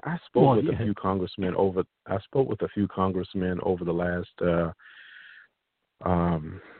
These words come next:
Speaker 1: you know, six months. Uh, one, a few of them gave me a phone, some phone calls. I sat down, uh, with a, uh, um,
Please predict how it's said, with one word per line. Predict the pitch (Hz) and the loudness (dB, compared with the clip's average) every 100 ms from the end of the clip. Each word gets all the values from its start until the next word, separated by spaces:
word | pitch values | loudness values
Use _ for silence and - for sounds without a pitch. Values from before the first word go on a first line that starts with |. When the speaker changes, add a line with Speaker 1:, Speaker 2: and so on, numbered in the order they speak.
| - - _ - | -20 -20 _ -6
Speaker 1:
you | - | 0
know, | 85 76 - | 2 0 2
six | 101 - | 0 2
months. | 90 92 104 - - | 2 2 0 -8 -10
Uh, | 90 80 | -6 -6
one, | 80 87 85 | -4 -2 -2
a | 67 - - | -4 -10 -8
few | - 104 | 2 4
of | 92 | 4
them | 90 | 2
gave | 92 | 0
me | 92 | 0
a | 85 - | -2 -2
phone, | 101 101 95 - | 0 0 -2 -8
some | 90 - | -10 -4
phone | 92 92 | -2 -2
calls. | - 92 92 90 87 | 2 4 4 4 -2
I | - | -2
sat | 92 82 | -2 -2
down, | 92 90 90 87 82 | -2 -2 -2 -4 -8
uh, | 85 85 85 85 85 85 | -8 -6 -6 -6 -8 -8
with | 85 - | -8 -2
a, | 87 85 87 | 0 2 0
uh, | 85 85 85 - | 0 0 -2 -4
um, | 82 87 85 | -6 -6 -8